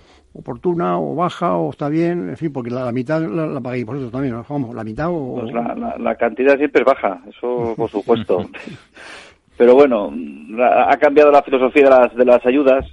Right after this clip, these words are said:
Speaker 2: y entonces ahora primero tú tienes que tener el dinero, gastártelo y luego ya cuando te lo gastas te lo, te lo devuelven. Entonces, bueno,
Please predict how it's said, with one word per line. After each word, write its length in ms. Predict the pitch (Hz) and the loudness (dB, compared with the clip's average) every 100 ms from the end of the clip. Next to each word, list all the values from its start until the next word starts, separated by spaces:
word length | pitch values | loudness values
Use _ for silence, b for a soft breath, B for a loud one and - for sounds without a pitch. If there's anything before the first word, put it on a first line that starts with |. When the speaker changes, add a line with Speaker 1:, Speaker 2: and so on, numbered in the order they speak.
| - | -12
Speaker 2:
y 100 | 120 | -10
entonces 380 | 113 113 117 110 | -8 -2 -2 0
ahora 240 | 117 117 | 2 2
primero 280 | - 123 123 | 2 2 2
tú 100 | 120 | 0
tienes 180 | 123 113 | -8 -6
que 40 | |
tener 140 | 120 120 | -2 -2
el 40 | |
dinero, 280 | 117 120 123 | 0 2 4
gastártelo 560 | 110 - 127 - 123 - | 4 2 -4 -2 -4 -4
y 80 | 110 | -6
luego 220 | 110 113 | -4 -2
ya 60 | |
cuando 160 | 113 107 | -2 -2
te 100 | 113 | 0
lo 120 | 110 | 0
gastas 300 | 110 - 113 | 0 -2 -8
te 100 | - | -4
lo, 300 | 104 98 95 | 0 2 0
te 100 | 92 | -2
lo 100 | 95 | -6
devuelven. 420 | 95 95 101 87 - b b b b b | -4 -2 -4 -6 -12 b b b b b
Entonces, 240 | - 110 110 | -4 0 0
bueno, 400 | 107 101 104 | 0 -4 -10